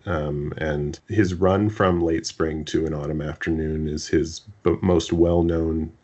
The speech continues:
uh, stretch, and it, I, I certainly think it's pretty close to wall-to-wall masterpieces, uh, for that thirteen or fourteen year run. But his silent work is significantly more diverse in,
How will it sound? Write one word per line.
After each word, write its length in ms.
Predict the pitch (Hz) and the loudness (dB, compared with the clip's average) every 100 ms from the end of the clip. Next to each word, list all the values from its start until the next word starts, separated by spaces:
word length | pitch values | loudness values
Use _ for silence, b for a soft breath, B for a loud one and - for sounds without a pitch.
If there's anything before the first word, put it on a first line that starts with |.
| _ | _
uh, 240 | 82 85 85 | -4 -2 -4
stretch, 600 | - 95 87 92 - 85 | -2 2 2 2 -2 -2
and 260 | 78 80 - | -2 -4 -4
it, 140 | - - | -4 -2
I, 160 | 73 - | -6 -4
I 220 | 82 87 | -2 -2
certainly 420 | - 90 82 85 | 0 0 2 0
think 340 | 78 82 78 - | -2 -2 -4 -6
it's 220 | - 82 - | -2 -2 -4
pretty 300 | - 120 90 | 0 0 2
close 320 | - 90 - | 2 0 0
to 140 | 90 | -4
wall-to-wall 800 | 80 80 80 80 80 78 78 80 - | -2 -2 -2 -2 -2 -4 -6 -8 -8
masterpieces, 1080 | 90 80 82 90 - 90 - 92 90 - - | -4 -4 -2 -2 0 -2 0 -2 -2 -6 -6
uh, 220 | 87 76 | -4 -2
for 220 | - 87 82 | -2 0 2
that 260 | 78 76 - _ | 0 -4 -8 _
thirteen 380 | 87 71 - 82 | -2 -2 -2 -2
or 60 | 78 | -2
fourteen 500 | - 80 - 85 82 | -2 -2 -2 -2 0
year 180 | 80 | 0
run. 460 | 80 85 85 95 107 b b | 0 0 2 2 0 b b
But 360 | - 85 82 - _ | 2 4 2 -2 _
his 320 | - 113 87 | 0 2 2
silent 440 | - 98 98 95 80 | 2 2 4 2 0
work 280 | 80 80 | -2 -2
is 340 | 80 76 - - | -4 -4 -8 -14
significantly 720 | - 107 98 101 101 98 87 | 0 2 2 0 -2 -2 0
more 220 | 82 82 80 | 0 0 -2
diverse 880 | 80 78 78 78 80 82 - - | -2 -4 -2 0 2 0 -4 -12
in, 460 | - 82 78 76 80 | -6 -4 -2 -4 -8